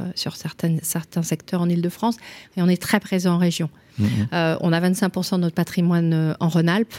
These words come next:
Speaker 1: donc là on est, euh, assez présent. Euh, Lille, Strasbourg, Bordeaux, Toulouse, Nantes. Donc on est historiquement très, très présent en région. Donc des immeubles, euh, majori-, majoritairement en région, euh, neufs,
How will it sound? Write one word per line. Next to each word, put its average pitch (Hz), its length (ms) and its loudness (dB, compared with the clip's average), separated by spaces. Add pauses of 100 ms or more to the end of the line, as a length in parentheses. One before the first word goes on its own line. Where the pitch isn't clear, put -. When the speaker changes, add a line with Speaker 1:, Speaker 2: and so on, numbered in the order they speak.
Speaker 1:
donc 196 200 -6
là 175 140 0
on 170 100 0
est, 160 220 0
euh, 147 220 -2
assez - 240 -4
présent. 180 420 0 (480)
Euh, 170 320 0
Lille, 185 340 2
Strasbourg, 170 760 -4
Bordeaux, 160 600 -2 (300)
Toulouse, 175 640 2 (340)
Nantes. 175 520 2 (240)
Donc 165 260 -6
on 175 160 2
est 190 300 2
historiquement 196 720 0
très, - 260 -2
très - 180 -4
présent 180 360 -2
en - 20 -4
région. 170 340 -4
Donc 170 220 -2
des 208 240 0
immeubles, 175 640 2 (480)
euh, 165 140 -2
majori-, 190 500 2 (160)
majoritairement 196 840 2
en 170 40 2
région, 190 540 0 (140)
euh, 170 420 -2 (600)
neufs, 185 480 2